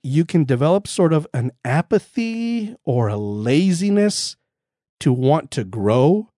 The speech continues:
to want to better yourself. Because if you're constantly comparing yourself to somebody who you think that,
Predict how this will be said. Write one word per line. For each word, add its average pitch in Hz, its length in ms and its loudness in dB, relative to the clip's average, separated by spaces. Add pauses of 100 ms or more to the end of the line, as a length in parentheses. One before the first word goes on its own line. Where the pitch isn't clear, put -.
(520)
to 135 80 0
want 123 260 0
to 104 100 -6
better 101 380 -2
yourself. 185 640 -2 (640)
Because 139 340 0
if 143 120 -2
you're 143 100 0
constantly 190 600 -2
comparing 175 520 -4
yourself 123 420 -4
to 123 100 -16
somebody 165 400 0
who 139 80 -2
you 143 180 -2
think 156 260 -2
that, 120 160 -4